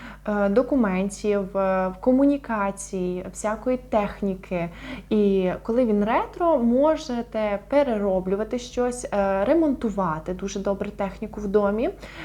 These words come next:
можете робити якийсь маленький ремонт, так, тому що він всього лише ретро, м, три тижні. Е, потім, е, можна перепідписувати якісь документи. Не бажано починати щось нове. Навіть якщо Венера пряма,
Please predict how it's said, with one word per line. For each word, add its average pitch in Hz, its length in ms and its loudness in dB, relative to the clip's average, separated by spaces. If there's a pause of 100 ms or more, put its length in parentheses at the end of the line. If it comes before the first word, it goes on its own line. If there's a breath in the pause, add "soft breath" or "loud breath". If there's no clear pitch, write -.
(140 loud breath)
можете 285 400 4
робити 214 360 0
якийсь 185 360 -2
маленький 196 460 -4
ремонт, 220 720 2
так, 262 300 -2
тому 185 180 -4
що 180 160 -4
він 185 80 -2
всього 196 320 -4
лише 180 280 -4
ретро, 175 320 -4 (160)
м, 185 120 0 (160)
три 190 260 0 (400)
тижні. 180 500 0 (500 loud breath)
Е, 208 360 4
потім, 240 680 -2
е, 208 220 0
можна 247 480 2
перепідписувати 269 840 0
якісь 220 260 -2
документи. 190 800 0 (380 loud breath)
Не 269 240 6
бажано 240 500 4
починати 190 500 -4
щось 196 380 -8
нове. 165 240 -4
Навіть 240 240 2
якщо 190 260 -8
Венера 185 420 0
пряма, 190 600 0